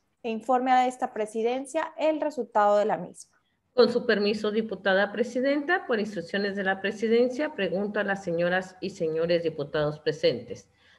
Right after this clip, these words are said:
Speaker 2: Respecto del orde-, del contenido del orden del día, a favor de expresar su voto, ya sea de viva voz o bien levantando la mano en señal de apro-, de aprobación.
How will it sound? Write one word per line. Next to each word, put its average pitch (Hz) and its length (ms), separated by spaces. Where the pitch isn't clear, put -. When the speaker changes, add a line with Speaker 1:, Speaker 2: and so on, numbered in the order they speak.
Speaker 2:
Respecto 247 520
del 254 200
orde-, 285 280
del 220 220
contenido 247 460
del 294 160
orden 240 260
del 214 160
día, 220 180
a 226 100
favor 190 320
de 208 80
expresar 190 580
su 175 80
voto, 185 520
ya 185 180
sea 185 240
de 185 140
viva 175 300
voz 220 380
o 170 120
bien 185 240
levantando 160 500
la 170 100
mano 196 360
en 170 140
señal 160 260
de 160 80
apro-, 127 420
de 151 120
aprobación. 127 600